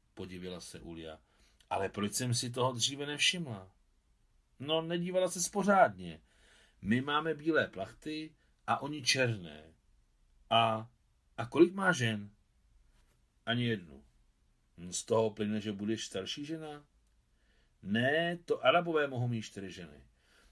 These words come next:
Ale podle tuarijských zákonů smějí mít jen jednu ženu.“ „Ale říkali harém. Vždyť nelovili do harému.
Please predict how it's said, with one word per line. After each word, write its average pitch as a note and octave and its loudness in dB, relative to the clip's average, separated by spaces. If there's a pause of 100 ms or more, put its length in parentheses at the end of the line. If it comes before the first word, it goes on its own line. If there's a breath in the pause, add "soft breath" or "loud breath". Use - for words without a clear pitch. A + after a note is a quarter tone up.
(100)
Ale A#2 2
podle C#3 2
tuarijských F3+ 4
zákonů C3 0 (260 soft breath)
smějí C3+ -4
mít C#3+ -8
jen C#3+ -4
jednu D#3+ 0
ženu.“ G2+ 0 (1120)
„Ale F2+ -6
říkali G2 -2
harém. B2 6 (720)
Vždyť - -8
nelovili B2 -2
do A#2+ 2
harému. C#3+ 2